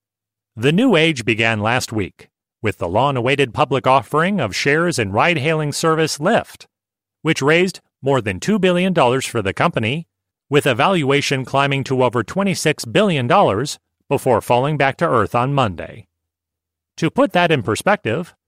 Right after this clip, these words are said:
Lyft's valuation after the I P O rivaled those of Snapchat, Dropbox, and Spotify.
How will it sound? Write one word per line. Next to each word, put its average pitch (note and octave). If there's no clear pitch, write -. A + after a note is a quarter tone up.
Lyft's -
valuation C3+
after D#3
the G#2+
I G2+
P G2+
O F3
rivaled A#2+
those C3+
of F#2+
Snapchat, D#3+
Dropbox, D#3+
and D#3
Spotify. F2+